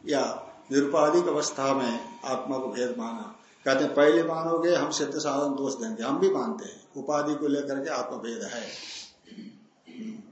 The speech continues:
जैसे घटादि को लेकर के आकाश का भेद है,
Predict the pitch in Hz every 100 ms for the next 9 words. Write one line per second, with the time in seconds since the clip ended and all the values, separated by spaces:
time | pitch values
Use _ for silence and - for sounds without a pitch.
0 | - - - - 123 123 120 113 117 135
1 | 131 139 139 139 135 135 127 170 127 -
2 | 135 127 147 110 123 214 214 - - -
3 | - 123 110 -